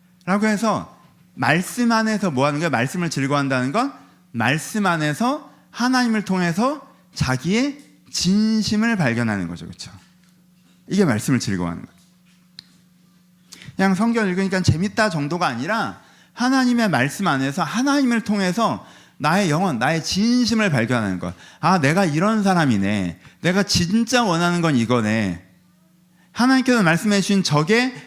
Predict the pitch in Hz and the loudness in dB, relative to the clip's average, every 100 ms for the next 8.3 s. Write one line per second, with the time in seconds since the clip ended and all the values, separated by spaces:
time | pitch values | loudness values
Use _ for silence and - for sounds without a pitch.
0 | - 151 165 202 185 190 185 135 165 196 | -2 0 2 0 0 0 -2 -2 0 0
1 | 190 247 254 262 262 226 135 117 147 95 | 0 0 0 0 0 2 0 2 0 -2
2 | - - _ _ - 143 151 226 226 - | -8 -20 _ _ -4 -2 0 0 -2 -2
3 | 120 131 175 160 151 214 226 123 131 131 | 0 0 0 -2 0 -2 -2 -2 -2 -2
4 | - 160 185 185 175 160 123 107 117 110 | -2 -2 -2 -2 -4 -4 -4 -2 -2 -4
5 | 120 107 113 90 _ _ _ _ _ _ | -4 -6 -6 -10 _ _ _ _ _ _
6 | _ _ _ _ - 214 226 247 247 202 | _ _ _ _ 0 2 4 2 2 0
7 | 131 151 180 170 160 147 165 127 160 156 | 0 2 2 0 0 0 0 0 0 0
8 | 165 247 262 | 0 -2 -4